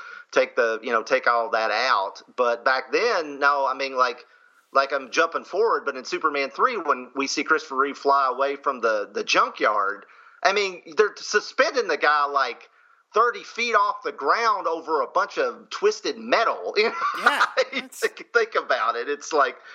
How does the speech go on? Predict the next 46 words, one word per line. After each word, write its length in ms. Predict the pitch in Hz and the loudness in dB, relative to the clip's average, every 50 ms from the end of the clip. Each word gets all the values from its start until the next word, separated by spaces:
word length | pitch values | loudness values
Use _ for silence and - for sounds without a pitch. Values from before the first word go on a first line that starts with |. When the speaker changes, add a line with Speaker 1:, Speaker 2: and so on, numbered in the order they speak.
| - - - - - | -20 -20 -20 -2 2
Speaker 1:
there's 220 | 180 240 359 381 | 2 2 2 0
a 100 | 359 247 | -2 -4
certain 320 | - - 233 247 233 - | 0 2 2 2 2 0
amount 300 | 208 196 196 202 196 180 | 0 0 2 2 2 0
of 100 | 151 - | -2 -2
danger 680 | - 156 185 220 226 196 135 139 127 117 110 107 104 - _ _ | -2 0 0 0 -2 -4 -4 -2 0 0 0 -2 -4 -8 _ _
involved 640 | 135 139 131 117 135 135 139 135 131 123 107 - | -4 -4 0 2 2 4 4 2 0 -2 -4 -4
with, 160 | 120 123 113 - - _ _ _ - - - _ _ _ _ _ _ | -4 -4 -4 -4 -10 _ _ _ -20 -20 -20 _ _ _ _ _ _
with 220 | 127 147 143 - | 0 0 0 0
playing 320 | - 170 185 190 180 165 156 | 0 0 0 2 0 -2 -2
this 180 | 147 139 - | -4 -6 -2
role. 320 | 151 175 190 214 214 190 165 | 0 2 2 2 2 0 0
And, 80 | 156 | 0
I 60 | 156 | 0
mean, 320 | 151 151 151 151 147 139 131 - - | -2 -4 -6 -6 -8 -10 -14 -16 -20
they 240 | 127 - 143 143 147 | -16 -10 -10 -8 -4
never 380 | 147 160 190 233 226 233 202 | -2 0 0 0 0 -2 -2
seem 340 | - - - 196 190 190 185 | -2 -6 -6 -6 -6 -6 -6
to 80 | 185 180 | -6 -6
cheat. 460 | 180 - - 175 180 190 190 - - | -4 -4 -4 -2 -4 -4 -6 -4 -4
And, 220 | 139 139 139 135 - | -4 -2 -2 -2 -2
I 60 | - 147 | 0 0
mean, 120 | 156 156 | 0 0
I'm 60 | 160 165 | -2 -2
sure 240 | - - 190 190 180 | 0 0 0 0 0
there's 280 | 147 135 127 - - | 0 -2 -2 -4 -2
stuntmen 520 | - - 151 147 - 127 123 120 117 113 113 | 0 2 2 2 0 -4 -4 -2 -2 -2 -2
that, 120 | 113 - - _ _ | -4 -4 -4 _ _
that 180 | 127 127 117 - | -4 -4 -2 0
fill 200 | - 139 135 127 | 0 0 0 0
in 100 | 123 113 | -2 -2
for 120 | - 113 | -2 -2
Christopher 340 | 107 - 123 113 - - 110 | 0 0 -2 -2 -2 -2 -2
Reeve 220 | 107 113 117 110 98 | 0 0 0 0 -2
at 120 | 95 - | -2 0
some 220 | - - 131 123 | 0 0 0 0
points. 340 | 110 - 113 107 104 95 - - - - - - - - - | -2 -2 -2 -2 -2 -2 -8 -14 -14 -14 -14 -14 -16 -4 0
But 120 | - 127 123 | 2 2 2
in 60 | 127 | 2
a 60 | 127 | 2
lot 300 | 131 143 180 220 254 247 | 2 2 2 2 2 0
of 80 | 220 165 | -2 -4
these 240 | 156 156 147 139 - | -6 -6 -8 -8 -8
scenes, 560 | - 165 165 160 156 151 147 139 113 - - - - | -6 -4 -4 -2 -4 -4 -6 -8 -10 -12 -14 -4 -2
I 100 | - 123 | -2 0
mean, 360 | 123 123 123 120 117 113 | 0 -2 -4 -4 -6 -10